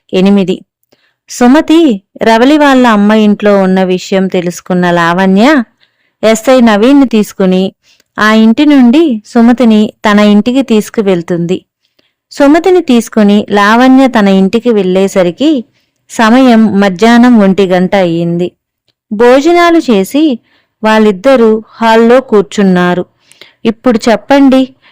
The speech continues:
మీ పెళ్లి దగ్గర నుంచి ఈ రోజు మిమ్మల్ని అనసూయ ఇంట్లో చూసినంత వరకు జరిగిన విషయాలు మీకు గుర్తున్నంత వరకు వివరంగా చెప్పండి" అని లావణ్య సుమతిని అడిగింది.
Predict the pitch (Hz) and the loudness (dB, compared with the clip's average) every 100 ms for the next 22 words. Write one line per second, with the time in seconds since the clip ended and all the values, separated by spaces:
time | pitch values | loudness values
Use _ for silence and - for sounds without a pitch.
0 | _ - 247 247 - 233 262 302 277 220 | _ -2 0 0 0 2 2 2 0 0
1 | 247 220 208 202 196 214 208 - - 220 | 2 2 2 2 0 0 0 -2 -2 0
2 | 226 220 233 254 262 226 214 214 208 214 | 2 2 2 2 2 2 2 2 2 0
3 | - 190 202 233 233 226 214 196 202 202 | 0 -2 -2 0 2 2 2 0 0 0
4 | 196 202 185 185 190 180 180 180 190 294 | 0 0 0 -2 -2 0 0 0 0 0
5 | 311 254 _ _ - - _ 208 226 247 | 0 -2 _ _ -20 -20 _ -2 0 2
6 | 277 277 208 - 226 208 196 196 202 - | 2 2 0 -2 0 2 2 0 -2 -6
7 | - _ - 226 240 247 208 226 - 262 | -20 _ -2 0 2 0 0 -2 0 2
8 | 240 226 220 220 220 240 269 214 190 214 | 2 2 2 2 0 -2 0 0 0 -2
9 | 208 214 262 _ _ _ _ _ - 247 | -4 -4 -6 _ _ _ _ _ -6 -4
10 | 226 - 262 247 254 254 - - 190 190 | -4 -2 0 2 2 -2 -6 -10 -2 0
11 | 330 330 - _ _ - 220 233 285 262 | 2 0 -4 _ _ -2 0 2 2 2
12 | 202 190 202 196 _ - 247 247 262 247 | 2 2 0 -4 _ -4 0 2 2 2
13 | 285 185 180 185 185 175 | 2 0 0 0 0 -2